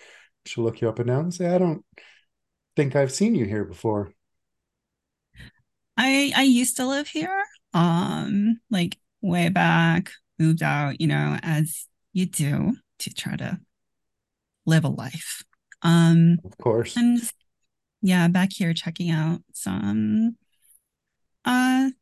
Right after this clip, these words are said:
Speaker 2: yeah, some stuff going on. You, you don't,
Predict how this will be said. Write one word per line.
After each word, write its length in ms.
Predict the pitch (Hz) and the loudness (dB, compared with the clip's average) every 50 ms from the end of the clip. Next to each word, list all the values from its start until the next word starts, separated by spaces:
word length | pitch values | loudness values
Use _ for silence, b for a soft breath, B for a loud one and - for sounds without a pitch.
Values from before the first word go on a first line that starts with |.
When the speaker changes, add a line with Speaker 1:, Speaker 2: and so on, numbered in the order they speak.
| _ - | _ -2
Speaker 2:
yeah, 200 | - 214 226 240 | 2 2 2 2
some 240 | 233 - - 208 202 | 0 0 0 0 0
stuff 300 | - - 180 185 - - | 0 -2 -6 -6 -6 -6
going 260 | - 170 160 160 156 | -2 0 2 2 2
on. 480 | 151 151 165 170 165 - - 190 190 - - | 2 0 0 0 -2 -2 -4 -4 -6 -8 -8
You, 140 | - - - 170 - _ _ _ - - | -8 -8 -8 -8 -12 _ _ _ -16 -12
you 80 | 302 359 | -8 -4
don't, 200 | 403 311 - | -4 -4 -6